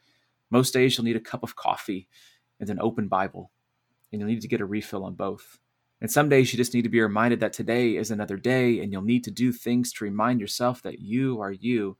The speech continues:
and you're alive to live. But every day we will need each other. We will need to be reminded that we aren't alone. Every day we will need meaningful hugs and hopeful smiles. We will need to hear that we are loved and,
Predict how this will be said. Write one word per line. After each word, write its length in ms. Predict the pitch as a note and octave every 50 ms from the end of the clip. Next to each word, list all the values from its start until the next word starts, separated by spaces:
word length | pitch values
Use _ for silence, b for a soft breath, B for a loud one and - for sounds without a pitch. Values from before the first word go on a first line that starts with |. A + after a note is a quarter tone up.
| b b b b b b b b _ -
and 100 | F#2+ G2
you're 120 | A#2 B2+
alive 340 | B2+ A#2 A2+ A#2 A2+ A2 A2
to 100 | - -
live. 360 | F2 F#2 D#2+ - - - _ _ _ _ _ _ _ _ _ _ _ _ _ _ _ -
But 120 | A#2 A#2+
every 160 | C3+ C3 C#3+
day 120 | C#3 C3+ C3
we 80 | C3
will 120 | B2 A#2+ A#2
need 160 | A#2+ B2 A#2
each 200 | A#2 A2+ - -
other. 280 | G#2+ G#2+ - - A#2 - _ _ _ _ _ _ _ _
We 120 | A2+ B2+
will 120 | A#2+ A#2 A#2+
need 160 | B2 C3 B2+
to 60 | A#2+
be 120 | A2 B2+
reminded 460 | A#2+ A2+ G#2+ G#2 G#2 A2 A#2+ A2 A2 G2
that 180 | G2+ D2 C2+
we 220 | - A#2 A#2+ - -
aren't 340 | - G#2+ A#2 A#2 A2+ -
alone. 400 | - - F2+ F2+ A2+ A#2+ F#2+ - - _ _ _ _ _ _ _ _ -
Every 220 | B2 C3 C3 C#3+
day 180 | C#3 C3 C3 C3
we 80 | B2 B2
will 120 | A#2+ A#2+
need 180 | A#2 A#2+ A#2 G#2+
meaningful 500 | G#2 A2 A#2+ B2 B2 A#2+ - - A#2 A2
hugs 460 | - - A2 A2 G#2+ G#2 G2+ - A2+
and 100 | G#2+ G2+
hopeful 400 | - A2 A#2 A#2 - - G#2+ A2
smiles. 640 | - - - F#2+ G2+ G#2+ G2+ G2 G2 - - - - _ _ _ _ _ _ _ _ _ _ _
We 100 | - B2+
will 100 | B2+ B2
need 240 | A#2+ A#2+ C3 C3+ C3+
to 80 | - A#2+
hear 260 | - B2 A#2+ A#2+ A#2
that 200 | A#2 G#2 F2+ G2
we 140 | A2+ A#2+ A2+
are 120 | A2 G#2
loved 500 | F#2+ F#2+ G#2 A2 A2+ G#2+ G#2 G2 - -
and, 300 | G2 F#2 F#2 F#2+ F2+ -